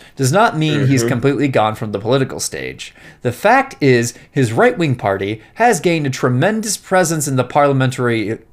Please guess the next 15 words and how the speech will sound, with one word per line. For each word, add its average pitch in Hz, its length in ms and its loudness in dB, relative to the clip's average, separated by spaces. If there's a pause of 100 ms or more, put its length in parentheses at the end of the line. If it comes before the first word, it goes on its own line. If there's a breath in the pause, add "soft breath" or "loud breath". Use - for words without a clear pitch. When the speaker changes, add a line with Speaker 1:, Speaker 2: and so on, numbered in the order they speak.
(260)
Speaker 1:
parliamentary 156 600 0
elections. 113 720 -4 (260 loud breath)
His 151 180 0
front 214 380 0 (240 loud breath)
has 135 220 0
fifty 190 420 -2
seats 143 400 -2 (220 loud breath)
in 127 120 0
the 123 80 0
parliament 98 560 -2 (220 loud breath)
and 139 160 -4
also 170 400 2
in 123 160 2
the 120 80 0
Senate. 127 460 -2